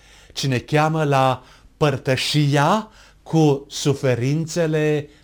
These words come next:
Mântuitorului. Când noi tânjim după cunoașterea spirituală înaltă, El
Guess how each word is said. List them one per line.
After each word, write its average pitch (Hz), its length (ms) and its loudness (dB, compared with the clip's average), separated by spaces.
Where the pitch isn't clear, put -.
Mântuitorului. 123 1160 -4
Când 143 220 2
noi 156 340 0
tânjim 175 520 -2
după 147 520 0
cunoașterea 170 840 0
spirituală 151 840 0
înaltă, 135 920 2
El 131 640 0